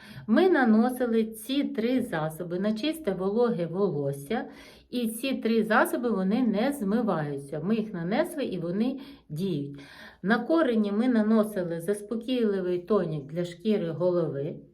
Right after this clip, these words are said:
Багато наносили. Бачите, він війшов в шкіру.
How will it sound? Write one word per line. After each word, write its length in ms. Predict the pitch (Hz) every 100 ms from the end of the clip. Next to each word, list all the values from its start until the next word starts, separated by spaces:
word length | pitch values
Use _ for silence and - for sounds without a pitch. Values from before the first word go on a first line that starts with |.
| _ _ _ _ _ _ _ _ _ _ _ _ _ _ _ _ -
Багато 480 | 170 185 190 190 175
наносили. 800 | 170 170 208 262 285 277 294 - -
Бачите, 440 | 226 254 - 190 170
він 440 | 196 226 180 - - - - - - _ _ _ _ - 220
війшов 420 | 220 - 214 190
в 60 |
шкіру. 720 | 190 - - 247 269 311 -